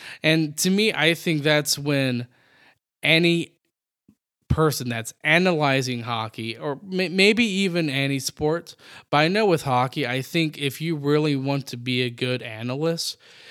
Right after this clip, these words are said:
you have to put both the,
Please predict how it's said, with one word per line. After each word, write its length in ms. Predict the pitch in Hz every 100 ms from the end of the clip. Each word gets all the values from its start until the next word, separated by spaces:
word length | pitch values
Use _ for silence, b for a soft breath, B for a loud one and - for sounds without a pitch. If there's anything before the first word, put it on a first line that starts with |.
| B B B -
you 180 | 156 180
have 220 | 165 156
to 120 | 135
put 720 | 123 147 143 139 127 - - _ b b b _
both 380 | 135 135 127 - - _ _
the, 360 | 156 139 127